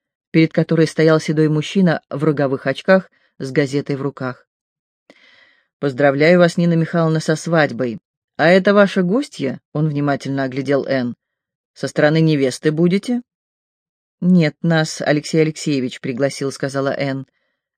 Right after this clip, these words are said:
«Вы, извините, из каких краев? Не из Латвии, случайно?» «Очень ты любопытен, Свистунов», — сказала мать Алеши. Дверь открылась, из уборной вышла пышная женщина,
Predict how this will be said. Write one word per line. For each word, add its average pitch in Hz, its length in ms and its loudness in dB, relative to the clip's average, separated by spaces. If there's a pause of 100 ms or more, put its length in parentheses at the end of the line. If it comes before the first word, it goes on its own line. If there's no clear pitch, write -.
(120)
«Вы, 160 480 4
извините, 160 420 0
из 156 120 0
каких 160 320 -2
краев? 185 520 0 (320)
Не 143 280 -2
из 131 60 -4
Латвии, 226 440 0
случайно?» - 640 -8 (1700)
«Очень 196 340 4
ты 214 100 4
любопытен, 190 600 4
Свистунов», — 151 560 -2
сказала 143 360 0
мать 139 240 -4
Алеши. 139 480 -6 (1600)
Дверь 214 280 4
открылась, 214 720 -2
из 151 120 -6
уборной 233 360 0
вышла 214 280 -2
пышная 180 460 -2
женщина, 143 540 -4